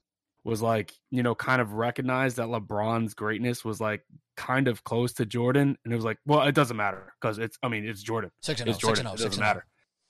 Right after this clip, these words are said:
Speaker 1: Which, which obviously, whatever, I, I get, you know, like, it's freaking Michael Jordan. But also, it's just like, like, no, dude, like, it's almost like a pride thing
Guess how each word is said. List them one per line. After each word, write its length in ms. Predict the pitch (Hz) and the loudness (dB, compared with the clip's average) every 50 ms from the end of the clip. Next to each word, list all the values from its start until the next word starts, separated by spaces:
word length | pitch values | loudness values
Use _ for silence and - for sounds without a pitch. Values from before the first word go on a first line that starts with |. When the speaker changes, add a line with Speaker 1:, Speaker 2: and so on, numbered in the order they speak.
| _ | _
Speaker 1:
Which, 300 | - 156 170 156 - - - | 4 6 6 6 2 -6 -2
which 320 | - 143 185 - - - - _ _ _ _ - | 4 4 4 4 4 -6 -12 _ _ _ _ 4
obviously, 360 | - 202 214 - - 220 202 | 6 6 6 4 4 2 4
whatever, 360 | 170 175 202 214 202 147 120 | 4 6 6 6 6 6 6
I, 160 | 120 127 143 - - | 6 6 4 4 4
I 120 | 143 147 | 2 2
get, 360 | 131 110 156 160 156 - - _ | 2 4 4 4 4 2 0 _
you 100 | - 123 | -6 -4
know, 160 | 120 120 127 | -2 -2 -2
like, 180 | 131 120 110 107 | -2 -4 -4 -4
it's 240 | 120 113 101 - - | -6 -8 -10 -12 -8
freaking 300 | - 151 131 - 123 120 | -8 -8 -6 -6 -6 -6
Michael 240 | 127 123 117 117 | -6 -6 -6 -6
Jordan. 400 | 107 107 131 131 117 104 98 92 - _ _ - _ _ _ _ _ _ | -6 -4 -2 -2 -2 -4 -6 -10 -14 _ _ -20 _ _ _ _ _ _
But 160 | 135 143 143 | 2 2 4
also, 480 | - 147 156 156 151 - 147 139 135 135 | 4 6 4 4 6 6 6 6 6 6
it's 140 | 131 117 110 | 4 4 4
just 260 | 135 131 - - - | 2 2 2 0 2
like, 360 | 135 131 120 113 - - - _ _ _ _ _ _ _ _ _ _ _ _ _ - | 2 4 4 2 0 -4 -16 _ _ _ _ _ _ _ _ _ _ _ _ _ -2
like, 180 | 131 123 117 | -2 -2 0
no, 340 | 123 127 127 131 135 127 123 | 0 0 4 4 4 4 4
dude, 320 | 117 107 135 131 127 113 | 4 2 0 0 0 0
like, 280 | 117 117 117 113 110 - - - _ - | -2 -2 -2 -4 -6 -8 -14 -12 _ -6
it's 160 | 135 - - | -6 -2 0
almost 280 | 147 156 156 147 - | 0 0 0 0 0
like 120 | 156 135 120 | 0 -2 -2
a 100 | 120 107 - _ _ _ | -4 -8 -10 _ _ _
pride 600 | - - - 127 120 123 127 131 127 120 107 - | -8 -4 0 0 2 2 4 2 2 0 -2 -6
thing 420 | - 117 110 110 107 107 107 107 | -6 -4 -4 -2 -2 -4 -6 -6